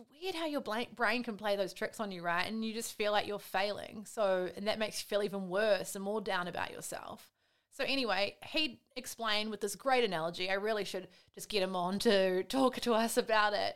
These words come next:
But he sort of talked about, you know, you see these people that, you know, from the outside, you may see, "Oh, they're the C E O,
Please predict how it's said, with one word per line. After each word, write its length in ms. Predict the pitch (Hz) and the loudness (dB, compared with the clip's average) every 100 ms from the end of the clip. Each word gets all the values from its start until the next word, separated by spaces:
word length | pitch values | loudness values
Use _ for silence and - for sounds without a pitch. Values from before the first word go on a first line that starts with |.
| - | 0
But 100 | 302 | 0
he 80 | 320 | 2
sort 220 | 359 392 | 0 -2
of 100 | 415 | 0
talked 240 | 269 240 | 0 -2
about, 280 | - 190 208 | 0 0 0
you 80 | 254 | 0
know, 120 | 254 | -2
you 200 | 254 254 | -2 -4
see 260 | - 240 262 | -2 -2 -2
these 220 | 247 - | -4 -6
people 420 | - 208 208 202 | -10 -8 -4 -4
that, 220 | 196 190 - | -2 -2 0
you 100 | 208 | 0
know, 120 | - | 0
from 140 | 254 | 0
the 120 | 226 | 0
outside, 540 | 220 214 - 190 185 185 | 2 2 0 -2 -2 -2
you 80 | 202 | -6
may 140 | 190 | -6
see, 260 | - 208 202 | -6 -4 -2
"Oh, 140 | 185 | -2
they're 120 | 185 | -2
the 120 | 175 | -6
C 460 | 175 - 214 185 180 | -6 -2 -2 0 0
E 60 | 175 | 0
O, 360 | 175 185 185 | 2 2 -2